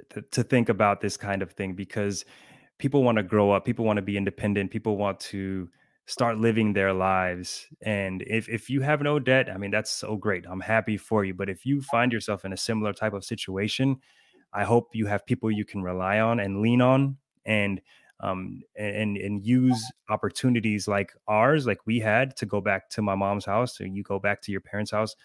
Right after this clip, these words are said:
for some time. Like, i-, it's, it's, it's something that is actually not very, um, rare. It's a, it's a pretty common thing. It's just in certain communities, it just is, is frowned upon, or, like, there's just this level of,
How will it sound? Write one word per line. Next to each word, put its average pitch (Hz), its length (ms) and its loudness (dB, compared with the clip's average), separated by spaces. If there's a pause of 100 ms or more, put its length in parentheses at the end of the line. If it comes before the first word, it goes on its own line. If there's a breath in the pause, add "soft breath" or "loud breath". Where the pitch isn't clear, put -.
(140)
for - 120 -4
some 113 260 0
time. 123 520 0 (560)
Like, 131 240 0 (100)
i-, - 20 -12
it's, - 400 -8
it's, 123 220 -6 (140)
it's 123 200 -4
something 160 360 0
that 123 280 4
is 143 320 0
actually 120 480 0 (120)
not 120 300 2
very, 110 580 2
um, 95 400 -2
rare. 101 300 4
It's 90 180 -14
a, 101 120 -14
it's 117 140 -10
a - 60 -20
pretty 151 260 0
common 117 400 0
thing. 95 380 2 (100)
It's 110 160 -8
just - 260 -4 (420)
in 110 140 -2
certain 131 260 2
communities, 113 640 0
it 104 140 -8
just 101 240 -6
is, 101 260 -6
is 107 240 -6
frowned 113 400 0
upon, 95 400 -4
or, 95 160 -2
like, 95 240 -6
there's 101 260 -4
just - 280 -8
this 107 200 -6
level 107 380 2
of, 98 160 -2